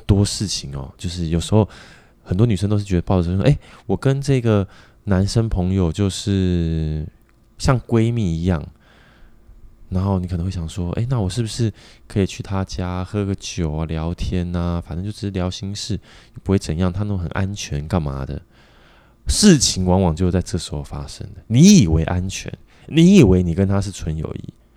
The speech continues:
而他不这么觉得哦，因为在前提之下，你可能第一个是在他的攻击范围之内，然后你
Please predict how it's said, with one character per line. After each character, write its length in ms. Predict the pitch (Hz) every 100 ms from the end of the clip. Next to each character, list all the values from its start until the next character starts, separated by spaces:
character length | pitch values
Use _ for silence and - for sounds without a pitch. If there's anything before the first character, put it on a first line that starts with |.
| _ _ _ _
而 80 | -
他 340 | - 190 247
不 180 | 240 -
这 120 | -
么 100 | 151
觉 240 | 131 98 95
得 120 | 90
哦， 200 | 78 - _ _ _ _
因 100 | 151
为 80 | 165
在 120 | 190
前 340 | 180 - 139 170
提 140 | 165
之 100 | 165
下， 180 | 160 147
你 120 | 139
可 140 | -
能 120 | 107 110
第 200 | 139 135
一 40 |
个 60 | 123
是 100 | 123
在 140 | 123
他 200 | 113 113
的 120 | 101 - - _ _ _ _ _ _
攻 220 | - 131 139
击 220 | - 95
范 260 | - 92
围 160 | 78 78
之 140 | - 82
内， 260 | 85 78 - - - - - - - _ _ _ - - - _ - _ _ _ _ _ _ _ _ _ _
然 120 | 135 139
后 120 | 190
你 180 | 120